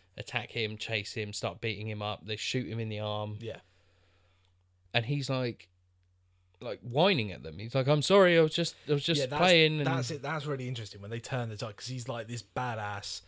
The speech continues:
Speaker 2: and he's like, and that's what I will say about the first half is that it gets, you get some great Kurt Russell in it, in the
Speaker 1: Mm.
Speaker 2: first half, which you don't get in the second. In the second, he's more of just a, a, you know, a bad guy for them
Speaker 1: Yeah.
Speaker 2: to chase. Second
Speaker 1: 'Cause it
Speaker 2: half
Speaker 1: feels like a remake.
Speaker 2: Yeah.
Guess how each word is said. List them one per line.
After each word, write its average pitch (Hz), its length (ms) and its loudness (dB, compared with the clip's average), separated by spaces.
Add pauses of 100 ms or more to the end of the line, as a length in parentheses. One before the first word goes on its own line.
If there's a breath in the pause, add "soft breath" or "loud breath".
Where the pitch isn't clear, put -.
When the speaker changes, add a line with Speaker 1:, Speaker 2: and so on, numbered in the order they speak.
(340 loud breath)
Speaker 2:
and 113 120 -8
he's 117 160 -10
like, 120 200 -6
and 131 80 -8
that's 139 180 -4
what 147 180 0
I 131 80 0
will 131 120 -4
say 123 140 -6
about 117 200 -6
the 104 60 -12
first 123 360 -6
half 98 220 -12
is 98 80 -14
that 101 340 -12
it 101 160 -18
gets, 107 260 -12 (140)
you 113 80 -14
get 113 220 -10
some 110 120 -12
great 113 280 -8
Kurt 107 220 -10
Russell 85 360 -16 (180)
in - 140 -16
it, 76 140 -18
in 170 140 -4
the 107 40 -6
Speaker 1:
Mm. 92 60 -12
Speaker 2:
first 98 220 -10
half, 78 180 -16
which 107 160 -14
you 113 40 -12
don't 113 200 -8
get 101 120 -14
in 90 40 -12
the 101 80 -14
second. 95 300 -14
In 85 60 -18
the 98 60 -14
second, 113 300 -10
he's 104 160 -12
more 104 180 -10
of 95 100 -14
just 95 220 -14
a, 101 220 -12 (840 soft breath)
a, - 120 -14 (180)
you 101 180 -12
know, 82 160 -14
a 90 80 -12
bad 104 280 -10
guy 78 200 -14
for - 140 -20
them 170 80 2
Speaker 1:
Yeah. 101 120 0
Speaker 2:
to - 40 -18
chase. - 380 -12 (400 soft breath)
Second - 240 -4
Speaker 1:
'Cause 185 100 2
it 214 80 6
Speaker 2:
half 104 120 -6
Speaker 1:
feels 262 280 2
like 233 140 -2
a 196 40 -4
remake. 185 720 -4
Speaker 2:
Yeah. 127 220 -6